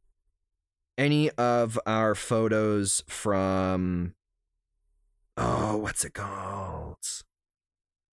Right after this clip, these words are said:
Oh, here it is. Here's the butt photo. Of the, of Such Art. It's the same kind of butt kind of thing.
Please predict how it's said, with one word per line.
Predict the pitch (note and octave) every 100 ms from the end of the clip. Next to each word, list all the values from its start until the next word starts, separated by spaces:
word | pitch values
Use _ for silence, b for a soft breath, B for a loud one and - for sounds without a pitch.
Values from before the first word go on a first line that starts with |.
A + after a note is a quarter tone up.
| _ _ _ _ _ _ _ _ _ _ _ _ _ -
Oh, | A2+
here | G#2+
it | F2
is. | -
Here's | G2
the | F2+
butt | D#2+ -
photo. | D#2+ C2 - _ _ _ _ _ _ _ _ _ _ _ _ _ _ _ _ _ _ _ _ _ _ _ _ _ _ _ _ _ _ _ _ _ _ _ _ _ _ _ _ _ _ _ _ -
Of | B2 C3 C3 B2+ A#2+ A#2 A2 F#2+ - - _ _ _ _ _ _ _ _ _ -
the, | C3 C3 B2 A#2+ A#2 A2+
of | B2
Such | - D3+ -
Art. | F#2+ E3 - -
It's | C3+ -
the | D3+
same | - D3 F3
kind | G#3 G#3
of | G3+ A#2
butt | G#2+ G#2+ - -
kind | G#2+ F#2
of | E2+
thing. | - D#2 C2 C2